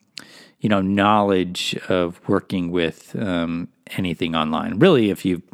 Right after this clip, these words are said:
worked with WordPress, <laughs> you're gonna get it. But there, there are some, you know, areas where it's like, okay, well, you know, what should I do, you know, with keywords? What should I do, you know, um,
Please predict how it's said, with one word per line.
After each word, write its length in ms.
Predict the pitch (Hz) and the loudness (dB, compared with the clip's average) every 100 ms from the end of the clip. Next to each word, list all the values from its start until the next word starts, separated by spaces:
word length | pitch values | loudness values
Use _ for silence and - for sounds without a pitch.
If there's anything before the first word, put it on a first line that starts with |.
| - _ 92 | -20 _ -2
worked 200 | 85 - | 0 -2
with 160 | - | -2
WordPress, 1040 | 90 78 - 80 80 - - 120 - - - _ - | -2 0 -2 -4 -4 -8 -4 -4 -4 -8 -8 _ -18
<laughs> 240 | - - - | -16 -16 0
you're 160 | 113 | 4
gonna 180 | 127 120 | 6 4
get 200 | 104 110 | 4 2
it. 120 | 90 | 2
But 120 | 147 143 | 0 2
there, 220 | 202 185 | 2 2
there 240 | 165 254 | 2 4
are 180 | 233 208 | 4 2
some, 420 | - 196 180 185 | 2 2 2 2
you 80 | 190 | 2
know, 240 | 101 95 - | 2 0 0
areas 420 | 143 139 123 117 107 | 2 4 4 4 4
where 120 | 110 | 2
it's 160 | 98 | 2
like, 160 | 110 104 | -2 0
okay, 280 | 127 104 95 | -4 0 0
well, 340 | 107 104 104 - - - - - - | 2 0 0 -8 -20 -20 -20 -20 -4
you 40 | 107 | 0
know, 180 | 95 - - | 0 -2 0
what 140 | 120 | 0
should 140 | - 107 | 2 0
I 60 | |
do, 800 | 98 107 104 101 101 98 98 104 - | 2 2 4 2 2 0 -2 -4 -10
you 140 | - | -8
know, 260 | 87 87 90 | -4 -4 -4
with 240 | 87 - | -4 -6
keywords? 840 | - 151 127 123 117 113 110 98 | 0 2 4 4 4 4 2 -2
What 180 | - 107 | -4 -4
should 180 | - 110 | -2 0
I 120 | 98 | 0
do, 540 | 95 107 101 98 95 - - - - - | 0 0 2 2 0 -4 -16 -20 -20 -6
you 80 | |
know, 440 | 85 87 87 - - | -4 -2 -2 -4 -6
um, 640 | 110 104 98 90 90 - | -4 -2 -2 -4 -6 -10